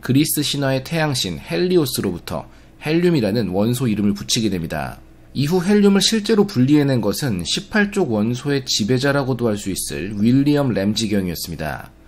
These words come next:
멘델레프가 주기율표를 만들었을 당시까지도 십팔 쪽 원소는 단 하나도 알려져 있지 않아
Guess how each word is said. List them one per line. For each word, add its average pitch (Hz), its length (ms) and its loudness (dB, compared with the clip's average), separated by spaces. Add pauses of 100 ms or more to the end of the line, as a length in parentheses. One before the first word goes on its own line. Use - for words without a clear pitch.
(160)
멘델레프가 170 720 2
주기율표를 151 760 0
만들었을 117 580 0
당시까지도 104 920 -2
십팔 202 440 -4
쪽 185 160 2
원소는 104 640 0
단 135 260 -2
하나도 139 440 -2
알려져 113 360 2
있지 101 240 -2
않아 87 340 -4